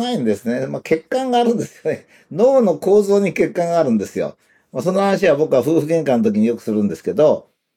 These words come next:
まあ、脳に欠陥があるもんですから、どうしても進歩とともに悪いことが起こっちゃうんですよ。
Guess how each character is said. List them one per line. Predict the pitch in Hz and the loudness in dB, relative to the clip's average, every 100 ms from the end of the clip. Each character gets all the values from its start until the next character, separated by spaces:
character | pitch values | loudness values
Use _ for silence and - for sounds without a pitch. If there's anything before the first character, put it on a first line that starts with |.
| _ _ _ - | _ _ _ -10
ま | 143 | -4
あ、 | |
脳 | 180 254 | 2 2
に | 226 160 | 2 0
欠 | 165 - | -4 -4
陥 | 214 208 | -2 0
が | 208 | 2
あ | |
る | 202 | 0
も | 170 | 0
ん | 131 | 0
で | 117 | -2
す | - | -2
か | 120 | -2
ら、 | 117 | 0
ど | 175 220 | 2 2
う | 214 | 2
し | - | 2
て | 240 | 2
も | 214 160 | 2 -2
進 | - 220 262 277 | -2 -2 0 -6
歩 | 220 196 | -6 -6
と | 175 175 160 | -2 -2 0
と | 165 | 0
も | 165 175 | 0 -2
に | 175 | 2
悪 | 147 185 | 2 4
い | |
こ | 202 | 2
と | 139 | 2
が | 95 | 0
起 | |
こ | 104 | -2
っ | |
ち | - | -2
ゃ | 73 | -10
う | |
ん | |
で | - | -10
す | - | -14
よ。 | 55 | -14